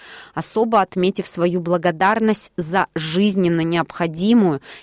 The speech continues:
и долговечную поддержку С Ш А нашей борьбы за свободу и против российской агрессии. Отдельно президент Украины поблагодарил Вашингтон за поставки ракет. Херсон попал под артиллерийский обстрел российских военных, сообщает глава областной военной администрации Александр Прокудин.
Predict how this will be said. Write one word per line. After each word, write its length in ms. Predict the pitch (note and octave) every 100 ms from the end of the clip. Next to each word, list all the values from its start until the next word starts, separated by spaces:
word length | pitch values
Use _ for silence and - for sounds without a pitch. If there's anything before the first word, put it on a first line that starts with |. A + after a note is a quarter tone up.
| -
и 80 | F3+
долговечную 880 | G3 F#3 F#3 E3 G3+ G3 - G3 F#3+
поддержку 720 | F#3+ F3 E3 E3+ - - E3
С 180 | - F3
Ш 300 | - E3+ G3
А 40 |
нашей 320 | F3+ D#3+ -
борьбы 440 | D3+ D#3+ C#3+ E3 F#3+
за 140 | E3+
свободу 560 | - D3+ D3 D#3+ G#3+ G3
и 160 | -
против 420 | E3+ - E3+ G3 -
российской 440 | D3+ - - -
агрессии. 640 | D#3+ D#3 C#3+ - - D#3 - - - -
Отдельно 420 | F3 D#3+ F#3 D#3+
президент 480 | D3+ D3 C#3+ D3+ D3
Украины 400 | - D#3+ F#3+ A3+
поблагодарил 560 | - D#3 D#3 D3+ D#3+ F3
Вашингтон 720 | E3+ - D#3 - - F#3+ G3+
за 100 | F3
поставки 680 | C#3 - - D3 - D#3+ -
ракет. 480 | D3+ D3 - D#3+ - _ -
Херсон 460 | B3+ A#3+ - C#4+ C4
попал 340 | A3 A3+ A3+
под 260 | A3 G#3+ F#3+
артиллерийский 920 | - G#3+ - A3 A3 A#3 A#3+ - A3 G3+
обстрел 580 | - - - A3 A#3+ A3
российских 600 | G#3 - G#3+ - G#3 G3
военных, 500 | G#3 G#3+ B3+ A#3+ G3+
сообщает 480 | G3+ F3+ - G#3 F3+
глава 300 | F#3+ G3 G3
областной 480 | F3+ F#3 - G3+
военной 340 | F#3 F#3 G3 F#3
администрации 800 | F3 F#3 F#3+ - G#3 G3+ - F#3
Александр 580 | F#3 - G3 F#3 F#3+
Прокудин. 920 | F3+ G3+ F#3 - A3+ A3+ F3+ F#3 F3